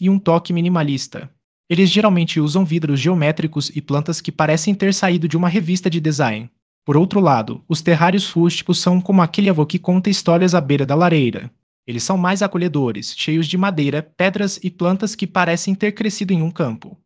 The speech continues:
Estilo e características. Estilo, moderno. Características, linhas limpas, vidro geométrico, plantas minimalistas. Estilo, rústico. Características, elementos naturais, madeira,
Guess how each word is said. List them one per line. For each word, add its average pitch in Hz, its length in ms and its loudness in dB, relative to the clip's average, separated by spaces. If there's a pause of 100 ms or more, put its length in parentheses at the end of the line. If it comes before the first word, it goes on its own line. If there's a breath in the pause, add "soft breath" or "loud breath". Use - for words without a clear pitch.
(240)
Estilo 196 520 2
e 196 40 0
características. 185 840 0
Estilo, 175 640 0
moderno. 170 400 2
Características, 175 880 -2 (100)
linhas 139 300 0
limpas, 143 580 -4
vidro 170 320 2
geométrico, 165 600 2 (160)
plantas 165 340 0
minimalistas. 180 960 0 (340)
Estilo, 202 640 2
rústico. 185 400 2
Características, 180 960 -2
elementos 165 420 2
naturais, 175 720 0
madeira, 160 580 2